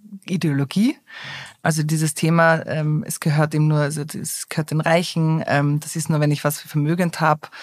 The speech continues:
Ähm, wir haben oft auch das Thema, dass Kunden zu uns kommen und sagen so, "Ja, aber nehmen Sie mich überhaupt, wenn ich quasi nur fünfundzwanzig Euro pro Monat quasi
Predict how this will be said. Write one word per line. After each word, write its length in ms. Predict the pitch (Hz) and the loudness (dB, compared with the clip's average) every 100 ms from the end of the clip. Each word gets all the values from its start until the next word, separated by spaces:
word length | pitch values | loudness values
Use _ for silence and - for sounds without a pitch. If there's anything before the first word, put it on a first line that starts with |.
| - - - - | -18 -20 -12 0
Ähm, 280 | 156 151 147 | 2 4 4
wir 100 | 147 | 2
haben 140 | 147 | 2
oft 280 | - 165 - | 2 0 0
auch 120 | 165 | -2
das 160 | 180 - | -2 -2
Thema, 260 | 170 160 | 0 2
dass 220 | 160 - | 0 -4
Kunden 340 | - 180 170 160 | -4 -2 0 -2
zu 120 | - | -2
uns 140 | 165 | -2
kommen 140 | - 160 | 0 0
und 60 | |
sagen 180 | 165 160 | 2 0
so, 120 | 160 | 0
"Ja, 160 | 156 170 | 0 0
aber 200 | 165 156 | 2 0
nehmen 380 | 160 165 175 170 | 2 2 2 0
Sie 120 | 180 | 0
mich 220 | 175 - | -2 -2
überhaupt, 580 | 190 185 165 175 170 - | -2 0 2 2 2 -2
wenn 140 | 160 | 0
ich 240 | 165 - - | 0 -4 -8
quasi 200 | 165 160 | -4 0
nur 240 | 165 185 | 0 0
fünfundzwanzig 600 | 190 196 190 185 170 - | 0 0 0 -2 -4 -2
Euro 240 | - 170 175 | 0 2 0
pro 200 | - 190 | -2 -2
Monat 360 | 175 180 175 - | 0 0 -2 -2
quasi 340 | 165 170 | -2 -2